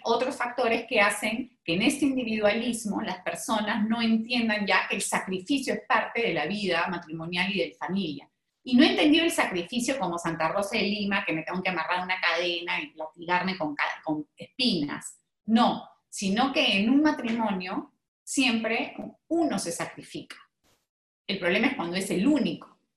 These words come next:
la misma persona, la que siempre se sacrifica. Son, "Me sacrifico tú", pero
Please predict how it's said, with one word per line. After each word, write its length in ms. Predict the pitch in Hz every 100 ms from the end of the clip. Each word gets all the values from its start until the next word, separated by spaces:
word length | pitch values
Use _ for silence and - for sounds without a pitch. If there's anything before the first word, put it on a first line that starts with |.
| _ _ _ _
la 120 | 151
misma 340 | 170 226 247 -
persona, 480 | - - 196 185 214
la 140 | -
que 80 | -
siempre 360 | - 254 170
se 140 | 165 -
sacrifica. 560 | 151 151 139 151 - - _ _ _ _ _ _ _ _
Son, 380 | - 190 - - _ _
"Me 100 | 165
sacrifico 480 | 160 156 202 196 185
tú", 200 | 220 214
pero 240 | 208 185